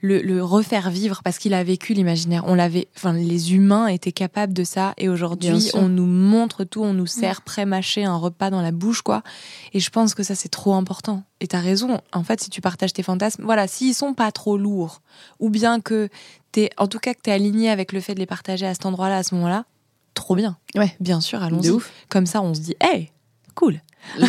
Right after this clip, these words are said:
Speaker 2: c'est ça.
Speaker 1: <laughs> Ou bien, oh, waouh. <laughs>
Speaker 2: Le,
Speaker 1: Je dirais pas, mais
Speaker 2: le, voilà, le nombre de fois que j'ai eu des, des, des conversations avec, euh, des potes et qu'elles, euh,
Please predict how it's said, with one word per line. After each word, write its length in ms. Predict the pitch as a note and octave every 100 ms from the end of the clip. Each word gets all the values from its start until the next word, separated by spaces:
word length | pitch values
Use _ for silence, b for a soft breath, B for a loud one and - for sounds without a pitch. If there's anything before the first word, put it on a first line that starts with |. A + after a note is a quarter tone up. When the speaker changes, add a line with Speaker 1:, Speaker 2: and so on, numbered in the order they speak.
| -
Speaker 2:
c'est 140 | D4+
ça. 320 | B3 - C4
Speaker 1:
<laughs> 40 | B3
Ou 60 |
bien, 220 | A#3 A3 -
oh, 260 | - F3 D#3
waouh. 300 | F3+ F#3+ -
<laughs> 40 | -
Speaker 2:
Le, 380 | C#4+ C#4+ F4+ F3+
Speaker 1:
Je 40 |
dirais 280 | F3+ F3+ F#3
pas, 180 | G3+ G3
mais 140 | G3
Speaker 2:
le, 160 | G3+ G#3
voilà, 340 | G3+ C#4+ F4
le 120 | F3+
nombre 200 | F3+ G3+
de 140 | G3 F3+
fois 200 | F#3+ A3
que 160 | F3+
j'ai 200 | D#3+ D#3+
eu 40 | E3+
des, 220 | E3 D3+
des, 140 | D3
des 120 | - D#3
conversations 640 | F3 E3 F3+ E3+ G#3 G3+
avec, 380 | E3+ D#3 D3 D3+
euh, 260 | D3+ D3
des 140 | D3 D3
potes 280 | F#3+ G3+
et 80 | D3+
qu'elles, 240 | D3 D3 C#3+
euh, 200 | C#3